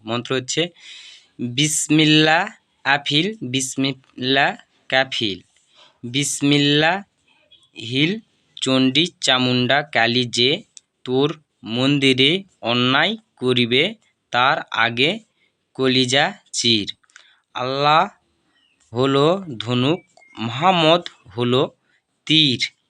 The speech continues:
বা পাও বুকুত দিয়ে মুখ দিয়ে রক্ত তোল।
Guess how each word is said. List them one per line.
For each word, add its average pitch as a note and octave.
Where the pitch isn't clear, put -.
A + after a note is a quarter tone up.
বা B2+
পাও C#3
বুকুত C3
দিয়ে C3
মুখ C#3
দিয়ে C3+
রক্ত C3
তোল। G#2